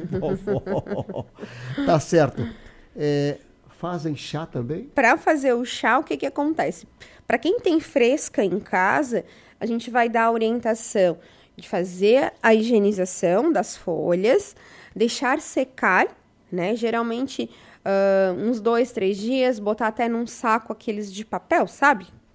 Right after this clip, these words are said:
Speaker 2: Às vezes o pessoal compra pão,
Speaker 1: Certo.
Speaker 2: um armáriozinho fechado pra essa erva poder secar bem. E fazer o processo de só infusão. Botar água quente sob a erva, deixar de três a cinco minutos pra ela liberar o efeito terapêutico da, da erva,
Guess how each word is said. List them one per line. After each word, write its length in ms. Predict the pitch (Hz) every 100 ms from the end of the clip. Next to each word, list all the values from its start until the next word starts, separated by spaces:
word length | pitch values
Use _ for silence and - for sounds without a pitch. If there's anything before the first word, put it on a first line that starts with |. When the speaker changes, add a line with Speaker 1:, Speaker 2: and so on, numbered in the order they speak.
| _
Speaker 2:
Às 180 | - 175
vezes 100 | 190
o 40 |
pessoal 240 | - 202 202
compra 300 | - 160 170
pão, 380 | - 233 269 330 - -
Speaker 1:
Certo. 260 | 233 107 226
Speaker 2:
um 240 | 220 214
armáriozinho 560 | 214 226 220 214 214 220
fechado 500 | 226 - 247 233 269
pra 180 | 254
essa 280 | 247 285 302
erva 300 | 254 240 269
poder 280 | 269 254 247
secar 380 | - 269 269 277
bem. 280 | 277 208 - - - _
E 160 | 277 339
fazer 360 | 370 440 349 320
o 60 |
processo 640 | 311 339 - 277 294 -
de 200 | 285 269
só 340 | - - 269 277
infusão. 760 | 381 - 440 415 302 226 170 - - - -
Botar 300 | 180 220 - 220 220
água 200 | 214 208
quente 640 | - 202 202 302 370 381
sob 320 | - 247 202
a 80 | 185
erva, 420 | 185 214 302 285
deixar 320 | 196 - 220
de 140 | 202 -
três 300 | 220 233 226
a 20 |
cinco 300 | 226 220 240
minutos 540 | 240 247 247 247 339
pra 180 | - - 254
ela 140 | 254
liberar 420 | 254 240 247 233 220
o 80 |
efeito 380 | 277 - 247 269
terapêutico 720 | 262 240 247 240 233 - 269
da, 340 | 247 254 285 -
da 260 | 233 277
erva, 380 | 262 - 170 170